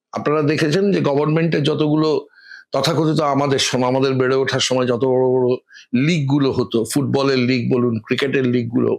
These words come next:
বলুন, সেগুলো প্রায় উঠে গেছে, সবটা উঠে গেছে। উঠে গিয়ে এখন ভয়ঙ্কর রকমভাবে এই খেলাগুলো স্পন্সর্ড অবস্থায় আসছে। কিন্তু মজার ব্যাপার,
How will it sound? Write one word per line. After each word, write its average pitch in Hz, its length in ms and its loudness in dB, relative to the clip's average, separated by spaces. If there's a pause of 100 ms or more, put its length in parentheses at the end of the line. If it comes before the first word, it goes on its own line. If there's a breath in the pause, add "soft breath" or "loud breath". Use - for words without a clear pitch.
(120)
বলুন, 123 260 0 (380 loud breath)
সেগুলো 170 260 0
প্রায় 190 260 -2
উঠে 147 200 0
গেছে, 104 300 -4 (840)
সবটা 175 280 -2
উঠে 123 260 0
গেছে। - 300 -4
উঠে 170 220 0
গিয়ে 170 200 0
এখন 196 480 -2 (600)
ভয়ঙ্কর 185 580 0
রকমভাবে 131 720 0 (840)
এই 151 240 2
খেলাগুলো 151 600 0
স্পন্সর্ড 180 920 0 (360)
অবস্থায় 127 420 0
আসছে। 165 420 -2 (420 loud breath)
কিন্তু 139 200 -2
মজার 143 460 0
ব্যাপার, 127 400 -2